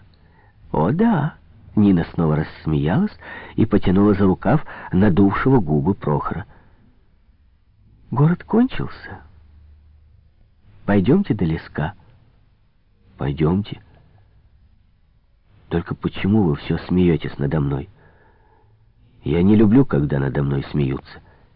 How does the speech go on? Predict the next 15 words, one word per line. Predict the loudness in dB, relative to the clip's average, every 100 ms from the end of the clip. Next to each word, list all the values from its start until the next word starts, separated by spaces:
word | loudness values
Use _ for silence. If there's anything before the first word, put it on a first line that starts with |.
| _ _ -20 -8
«Вы | -6
что, | -6 -10
всерьез? | -4 0 2 0 -4 -20 _ -20 -20 _ _ _ -20 -20 _ -20 -16 -4
Ну, | 0
пожалуйста, | 2 2 0 -4 -6 -8
Прохор, | -2 -2 -2 -10 -16 -20 -20 -20 -20 -20 _ _ -20 -6
не | 0 0
хмурьте | 0 -4 -4 -4
брови. | -2 -2 -2 -6 -14 -20 -20 _ -20 -20 _ -20 -20 -20 -4
К | 2
вам | 4 4 2 -2
это | -6 -4 -2
не | 0 0
идет». | 0 -4 -6 -14 -20 _ _ -20 -20 -12
Она | -2 0